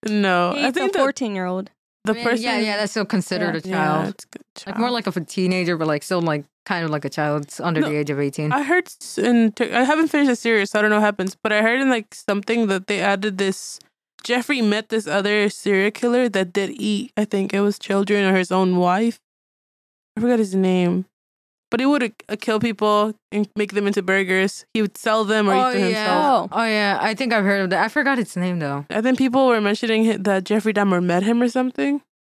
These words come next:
Speaker 1: I don't know.
Speaker 3: I don't know.
Speaker 1: But it
Speaker 3: I,
Speaker 1: was like,
Speaker 3: I never heard of that.
Speaker 1: it was like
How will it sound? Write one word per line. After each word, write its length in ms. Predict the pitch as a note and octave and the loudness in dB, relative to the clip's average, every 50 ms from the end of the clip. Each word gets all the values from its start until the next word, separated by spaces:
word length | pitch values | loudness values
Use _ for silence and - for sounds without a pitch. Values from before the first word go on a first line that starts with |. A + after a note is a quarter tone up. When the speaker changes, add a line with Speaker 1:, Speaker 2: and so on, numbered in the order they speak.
| _ _ _ _ _ _ - | _ _ _ _ _ _ -2
Speaker 1:
I 80 | G3+ | 0
don't 160 | A#3+ C#4 B3+ G#3+ | 2 2 4 4
know. 160 | G3 G3 F#3 | 4 4 2
Speaker 3:
I 100 | F3+ F3+ | 2 0
don't 160 | G#3+ F#3+ D#3+ | 0 -2 -2
know. 220 | D#3 D3+ D3+ D#3 | -2 -2 0 2
Speaker 1:
But 80 | D#3+ E3 | 2 2
it 20 | |
Speaker 3:
I, 40 | A#3 | 2
Speaker 1:
was 140 | B3 A#3+ - | 2 2 0
like, 220 | G3+ A3 G3+ G3 | -2 -2 -2 -2
Speaker 3:
I 40 | - | -2
never 200 | G3+ G3+ F#3 D#3 | -2 -2 -2 -2
heard 160 | D3 D#3 D3 | -4 -4 -6
of 60 | D3 C#3+ | -6 -6
that. 240 | C#3+ C#3+ D3+ - _ _ _ _ _ _ _ _ | -6 -6 -8 -8 _ _ _ _ _ _ _ _
Speaker 1:
it 40 | - A3+ | 0 0
was 140 | A3+ G#3 | 0 2
like 380 | G3+ G3+ G3 F#3+ - - - _ | 0 0 -2 -2 -6 -16 -20 _